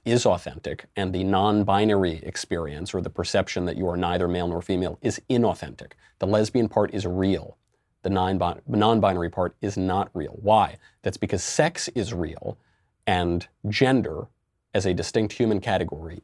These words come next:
is imaginary. It's completely fiction. It is dreamed up by people who want to make a distinction without a difference. So these women, these lesbians, realize that there's a contradiction here,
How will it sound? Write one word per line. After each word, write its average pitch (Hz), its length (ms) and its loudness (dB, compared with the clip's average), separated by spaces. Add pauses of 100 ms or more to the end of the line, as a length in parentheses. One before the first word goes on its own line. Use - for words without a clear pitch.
is 113 160 -2
imaginary. 92 800 -4
It's 87 160 -10
completely 120 800 0
fiction. 90 560 -4 (320)
It 98 140 2
is 87 380 -4 (380)
dreamed 127 460 6
up 113 240 4 (320)
by 107 100 6
people 98 360 2
who 95 120 0
want 87 280 -2
to 104 60 -2
make 87 200 -4
a - 20 -2
distinction 147 540 2
without 101 240 4
a 98 60 2
difference. - 480 -4 (260)
So 120 240 6
these 151 260 6
women, 170 520 2
these 113 160 2
lesbians, 107 580 2
realize 120 400 6
that 113 140 2
there's 107 160 4
a 104 60 0
contradiction 117 600 2
here, 87 180 -8